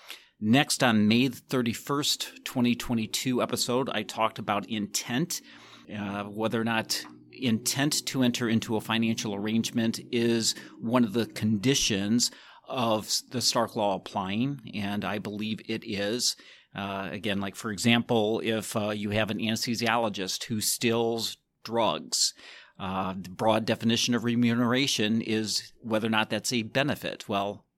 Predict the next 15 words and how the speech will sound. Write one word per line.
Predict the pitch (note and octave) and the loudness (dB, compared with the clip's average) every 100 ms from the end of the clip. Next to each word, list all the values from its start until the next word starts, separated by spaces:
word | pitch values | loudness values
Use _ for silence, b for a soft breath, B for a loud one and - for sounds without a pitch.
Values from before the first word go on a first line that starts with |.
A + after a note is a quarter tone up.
| _ | _
is | - | -2
it | G#2+ | -2
a | G2 | 0
benefit | A#2 A#2+ - A#2+ | 0 2 0 -4
to | G#2+ | -4
the | A2+ | -2
doctor? | G#2 G#2 A#2 D3 D#3 C3+ | 2 2 0 -6 -8 -10
The | G2+ | -6
answer | F#2+ F#2+ F#2+ | -6 -6 -8
is | F2+ | -6
yes. | G2+ B2+ E2 - - B B B B | -4 0 -2 -2 -6 B B B B
But | - A#2 A2 | -2 0 2
did | B2+ A2 | 0 0
the | A#2 | -2
hospital | E2 C3+ C#3+ - C3 A#2+ A#2+ A#2 | 0 0 0 0 0 2 2 0